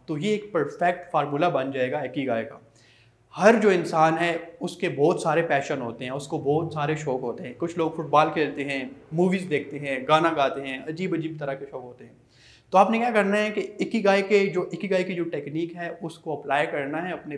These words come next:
passion के साथ। अपनी natural ability को अपने passion के साथ जोड़ना है और अपने passion को profession में बदलना है और अपने profession से आपने दुनिया के और लोगों के मसाइल हल करके लोगों की मदद करनी है। तो उसके बाद आते हैं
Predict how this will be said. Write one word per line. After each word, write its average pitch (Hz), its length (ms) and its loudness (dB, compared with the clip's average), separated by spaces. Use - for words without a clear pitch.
passion 139 380 -2
के 120 140 -10
साथ। - 520 -12
अपनी 170 340 2
natural 165 380 4
ability 165 480 2
को 226 160 4
अपने 165 260 -2
passion 156 360 4
के 214 100 -2
साथ 180 280 -2
जोड़ना 156 300 0
है 180 140 -4
और 165 120 2
अपने 160 240 0
passion 160 400 2
को 180 160 -2
profession 151 500 0
में 175 140 -4
बदलना 143 360 -4
है 170 160 -4
और 151 120 -2
अपने 147 240 -6
profession 143 520 -4
से 160 140 -4
आपने 143 280 -2
दुनिया 147 420 -4
के 160 180 -6
और 147 180 -2
लोगों 139 280 -4
के 151 140 -10
मसाइल 147 480 0
हल 151 200 -4
करके 143 380 -8
लोगों 135 260 -2
की 170 180 -6
मदद 131 320 -8
करनी 117 260 -12
है। 117 160 -12
तो 185 80 2
उसके 214 300 2
बाद 175 220 6
आते 165 220 4
हैं 180 160 -2